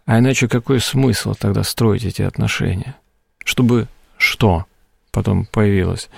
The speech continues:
И именно, опять же, в пределе наши новомученики и вообще мученики, идущие на см-, идущие на смерть, идущие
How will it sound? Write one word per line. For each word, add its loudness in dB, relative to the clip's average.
И 2
именно, 4
опять 2
же, 2
в -8
пределе 2
наши 0
новомученики 2
и 2
вообще 2
мученики, 2
идущие 2
на 2
см-, -4
идущие 2
на 0
смерть, -2
идущие 0